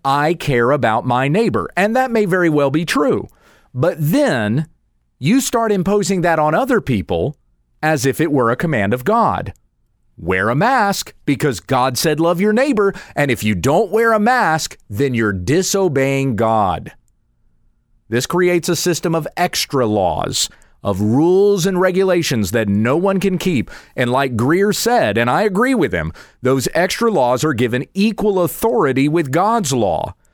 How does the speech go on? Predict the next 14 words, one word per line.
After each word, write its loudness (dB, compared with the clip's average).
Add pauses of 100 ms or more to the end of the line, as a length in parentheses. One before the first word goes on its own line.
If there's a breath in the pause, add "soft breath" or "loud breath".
(480)
This 0
is 0
why 2
Jesus 0
said 0
of 2
the -2
Pharisees, 0
"In 0
vain 0 (100)
do 0
they 2
worship -2
me." -2